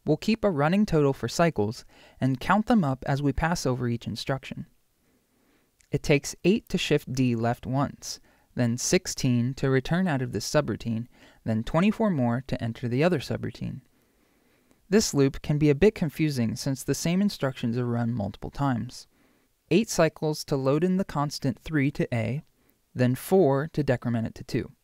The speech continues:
The branch is taken, so add twelve more, then four to decrement A to one, twelve to branch again, four to decrement A to zero, then only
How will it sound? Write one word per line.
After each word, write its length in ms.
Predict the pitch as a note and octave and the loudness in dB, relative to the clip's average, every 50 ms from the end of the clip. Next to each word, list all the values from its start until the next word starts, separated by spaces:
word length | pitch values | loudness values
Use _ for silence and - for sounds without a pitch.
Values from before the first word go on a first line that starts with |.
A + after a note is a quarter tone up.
| _ _ _ _ _ _ _ _ _ _ _ _ _ _ _ _ - | _ _ _ _ _ _ _ _ _ _ _ _ _ _ _ _ -6
The 80 | B2 A#2+ | -4 -2
branch 320 | B2 B2 B2 B2+ - - | 0 2 0 0 0 -2
is 160 | A#2+ A2 - | -4 -4 -2
taken, 500 | - - E3+ E3+ - - A#2 G2+ A2 C3+ - _ _ _ _ _ | 0 2 2 2 2 0 -2 -2 -2 -6 -8 _ _ _ _ _
so 220 | - - C#3 - | -2 0 0 2
add 260 | - C3 B2+ B2 A#2+ | 2 2 2 2 0
twelve 320 | - - D3+ D3 F#3 F#3+ - | 0 4 4 4 4 4 0
more, 400 | C#3 B2 A2+ G#2+ G#2+ C3 D#3 - _ _ _ - | -2 0 0 0 -2 -4 -6 -10 _ _ _ -2
then 240 | B2 B2+ B2 B2+ C3 | 0 0 0 0 -2
four 480 | - - - F3+ F#3 D3 B2+ B2 C3 D3 - | -4 0 2 4 4 4 4 2 0 -2 -4
to 80 | - | -2
decrement 440 | C3+ C3 B2+ - - B2 A#2+ B2 - | 0 0 -2 0 0 0 -2 -2 -2
A 180 | - B2 B2 A#2+ | -2 -2 -2 -2
to 160 | - - A#2+ | -2 -4 -4
one, 420 | A#2 B2+ C3+ C3 A#2+ A2 A2+ C3 - _ _ _ _ _ _ _ _ _ _ - | -2 0 2 2 2 0 -2 -4 -8 _ _ _ _ _ _ _ _ _ _ -2
twelve 300 | - D#3+ E3+ G3 G#3 G3 | 4 6 6 6 6 4
to 80 | G3+ | 4
branch 280 | F3 F#3+ G3 G3+ F#3 - | 4 4 4 4 2 2
again, 440 | F3 D3+ E3 D#3+ B2+ A#2 B2 D3+ D#3+ _ _ _ _ _ _ | 0 0 2 2 2 2 0 -2 -4 _ _ _ _ _ _
four 480 | _ - - - C#3+ C3 B2+ B2 B2 C3 | _ -12 -2 2 4 4 6 4 4 2
to 160 | - - B2+ | 2 -2 -2
decrement 500 | A#2 B2 A#2+ A#2+ - C3 B2 B2 - - | 0 0 -2 -2 0 0 0 0 0 0
A 120 | B2 B2 A#2 | -2 -2 -2
to 120 | - A2+ | -2 -4
zero, 500 | A2+ A#2 C3 D3 D3+ B2+ A#2+ A#2+ B2 C3 _ _ _ _ _ - _ _ - | -2 0 0 2 2 2 2 0 -2 -4 _ _ _ _ _ -20 _ _ 0
then 240 | - C#3+ D3 D3 | 2 2 4 4
only 260 | D3 C#3+ C#3+ C#3+ C3+ | 4 2 2 2 0